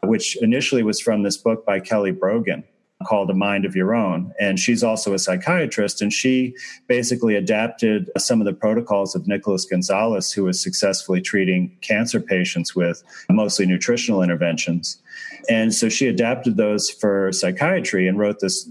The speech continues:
great book where, you know, the first half of it criticizes antidepressants, and she does an excellent job. And then she lays out this protocol. So I had an opportunity to try this both on myself and with someone, uh, that I, was a former colleague.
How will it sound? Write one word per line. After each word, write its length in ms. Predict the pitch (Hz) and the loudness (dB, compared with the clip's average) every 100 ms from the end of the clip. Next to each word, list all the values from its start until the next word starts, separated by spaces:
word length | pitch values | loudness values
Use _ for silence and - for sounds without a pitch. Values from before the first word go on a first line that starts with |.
| - | -10
great 320 | 92 113 123 127 | 0 0 0 0
book 300 | 107 110 104 | 0 0 0
where, 340 | 101 95 92 - | 2 0 -2 0
you 80 | |
know, 100 | 110 | 2
the 100 | 95 | 2
first 340 | 92 127 117 107 | 0 0 2 2
half 220 | 110 107 | 0 -2
of 80 | 95 | 0
it 140 | 104 107 | -2 -2
criticizes 720 | 117 104 - 107 101 98 92 | -4 -2 0 0 0 -2 0
antidepressants, 1040 | 101 92 92 90 - 117 139 - 92 - | -2 0 -2 -2 -2 -2 -2 -2 -2 0
and 200 | 101 98 | -2 -2
she 200 | 95 - | -2 -2
does 240 | 95 101 101 | 0 0 0
an 60 | |
excellent 460 | 95 113 - 101 95 | -2 -2 -2 -2 -2
job. 360 | 101 92 87 117 _ - - - - - | 0 0 -2 -4 _ -20 -18 -18 -12 -2
And 380 | 110 107 104 92 | 0 0 0 0
then 340 | 117 113 110 | 0 2 2
she 300 | 107 - 107 | 2 0 2
lays 340 | 107 110 107 104 | 2 2 0 0
out 200 | 98 95 | 0 -2
this 140 | 92 | -4
protocol. 640 | - 156 185 - 101 92 | 0 0 0 -2 0 0
So 400 | 92 101 98 95 | 0 -2 0 -2
I 120 | 107 110 | -2 0
had 200 | 123 110 | 0 0
an 100 | 107 | 0
opportunity 760 | 104 104 - 110 107 101 98 | 0 -4 -2 0 2 2 0
to 80 | 92 | -2
try 320 | - 107 104 | -2 0 0
this 360 | 98 101 98 - | 0 -2 -2 -6
both 300 | - 104 101 | -2 -2 0
on 160 | 104 | 0
myself 600 | 101 95 - 101 107 110 | 0 -2 0 0 0 -2
and 160 | 101 98 | -4 -2
with 100 | 95 | -2
someone, 520 | - 101 101 98 101 - - - - | -2 0 0 -2 -4 -10 -20 -20 -6
uh, 200 | 101 98 | -2 0
that 140 | 90 | 2
I, 160 | 98 98 - | 0 -2 -2
was 180 | 98 | -2
a 60 | 95 | -2
former 340 | 92 101 92 | -2 0 2
colleague. 600 | 92 117 117 123 82 76 | 0 0 0 0 -2 -4